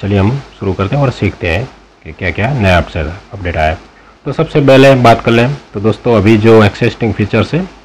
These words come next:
जो WhatsApp में अभी जो हम यूज़ कर रहे हैं, तो जिस प्रकार से अलग-अलग फीचर जिस, जो मैं बताता हूँ, जैसे कि voice calling और video कॉलिंग, forwardings, email chat, recovery message, notification customization,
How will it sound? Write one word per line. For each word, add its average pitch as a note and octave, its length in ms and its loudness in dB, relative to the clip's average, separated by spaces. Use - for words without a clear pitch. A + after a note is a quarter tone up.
जो G2 200 0
WhatsApp A2 240 -2
में A2+ 120 4
अभी G2+ 200 4
जो G#2+ 100 4
हम G2+ 120 6
यूज़ G#2 200 4
कर A2 140 0
रहे A2 140 4
हैं, D#3 120 0
तो G2+ 60 -10
जिस G2 180 -6
प्रकार G#2+ 300 -2
से G#2+ 140 -2
अलग-अलग G2+ 340 2
फीचर G2+ 300 -4
जिस, G#2+ 420 -12
जो F#2+ 100 -8
मैं F#2 160 -2
बताता F#2+ 320 0
हूँ, D3+ 140 0
जैसे F#2+ 220 -10
कि F#2 60 -6
voice G#2 240 2
calling A2+ 480 2
और G2 100 -6
video G2+ 260 2
कॉलिंग, G#2+ 360 2
forwardings, A2 540 2
email G#2 240 0
chat, G#2+ 340 -2
recovery A2 360 2
message, G#2 440 0
notification G2+ 680 -4
customization, G#2+ 760 0